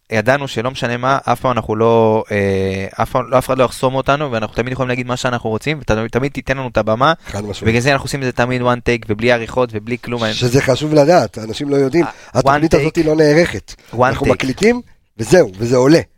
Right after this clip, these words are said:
Speaker 1: בדיוק, ותמיד, אתה יודע, גם כשהיו ביקורות, אז אתה יודע, אתה סוג של בחר של הפודקאסט, תמיד נתת, אמ-,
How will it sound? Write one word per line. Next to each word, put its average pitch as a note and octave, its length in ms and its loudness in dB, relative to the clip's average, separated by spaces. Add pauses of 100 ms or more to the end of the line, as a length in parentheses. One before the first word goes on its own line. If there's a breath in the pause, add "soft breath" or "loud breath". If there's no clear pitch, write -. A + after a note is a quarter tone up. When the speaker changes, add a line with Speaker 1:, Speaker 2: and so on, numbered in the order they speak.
Speaker 1:
בדיוק, A2 400 -8
ותמיד, A#2 440 -2
אתה B2 80 0
יודע, B2 200 4
גם A#2+ 180 0
כשהיו B2+ 320 2
ביקורות, A#2+ 640 2 (120)
אז G2+ 260 -12
אתה - 100 -8
יודע, A2 240 0
אתה G#2+ 120 -4 (120)
סוג - 200 -8
של B2 300 -2 (320)
בחר B2+ 240 2
של A#2+ 180 -4
הפודקאסט, A#2+ 360 -6
תמיד A#2 240 -4
נתת, A#2 220 -4
אמ-, A2 260 -2